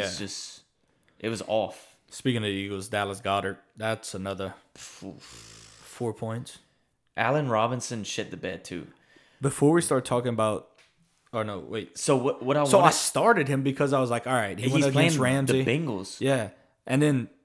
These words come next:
Speaker 1: what was it? The first quarter, I get a touchdown notification.
Speaker 2: Yeah, I was like,
Speaker 1: So
Speaker 2: I was
Speaker 1: I'm
Speaker 2: like,
Speaker 1: like,
Speaker 2: "Oh, shit.
Speaker 1: "Nice."
Speaker 2: This
Speaker 1: He
Speaker 2: is
Speaker 1: got
Speaker 2: his week.
Speaker 1: <laughs> oh,
Speaker 2: This is his
Speaker 1: what?
Speaker 2: week." Dude, he didn't even catch another, uh, another catch.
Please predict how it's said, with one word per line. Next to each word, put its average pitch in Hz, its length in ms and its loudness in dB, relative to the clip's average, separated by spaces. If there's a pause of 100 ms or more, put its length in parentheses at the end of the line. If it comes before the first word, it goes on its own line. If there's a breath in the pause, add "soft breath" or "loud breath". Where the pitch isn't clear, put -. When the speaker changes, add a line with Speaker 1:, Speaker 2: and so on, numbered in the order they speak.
(320)
Speaker 1:
what 131 180 4
was 131 180 2
it? 107 160 -4 (280)
The 123 140 -2
first 143 340 2
quarter, 147 340 4
I 139 120 2
get 135 140 0
a 110 60 0
touchdown 143 400 0
notification. 151 500 6
Speaker 2:
Yeah, 123 60 6
I 131 40 6
was - 100 4
like, 120 100 4
Speaker 1:
So - 60 2
Speaker 2:
I - 40 10
was 135 80 6
Speaker 1:
I'm 113 60 4
Speaker 2:
like, 110 80 6
Speaker 1:
like, 117 80 6
Speaker 2:
"Oh, 120 40 2
shit. 120 380 -2
Speaker 1:
"Nice." 117 200 4
Speaker 2:
This 117 140 0
Speaker 1:
He 120 80 -2
Speaker 2:
is - 20 0
Speaker 1:
got 120 80 4
Speaker 2:
his 117 80 0
week. 147 240 2
Speaker 1:
<laughs> 151 120 -2
oh, 123 120 0
Speaker 2:
This 110 100 2
is 113 40 -2
his 127 100 2
Speaker 1:
what? 139 80 2
Speaker 2:
week." - 280 -8 (680 loud breath)
Dude, 120 280 0 (300)
he 123 140 -6
didn't 127 220 2
even 131 180 2
catch 120 240 -2
another, 107 300 -2 (280)
uh, 98 380 -2
another 101 280 -6
catch. - 460 -8